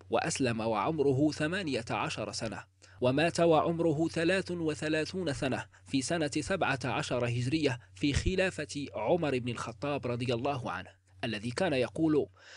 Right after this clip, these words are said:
"لولا معاذ بن جبل لهلك عمر".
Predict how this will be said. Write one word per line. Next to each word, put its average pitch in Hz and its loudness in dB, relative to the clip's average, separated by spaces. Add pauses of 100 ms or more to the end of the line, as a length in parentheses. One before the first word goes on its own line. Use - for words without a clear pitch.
(140)
"لولا 190 6
معاذ 185 0
بن 139 0
جبل 127 0 (200)
لهلك 135 0
عمر". 92 -8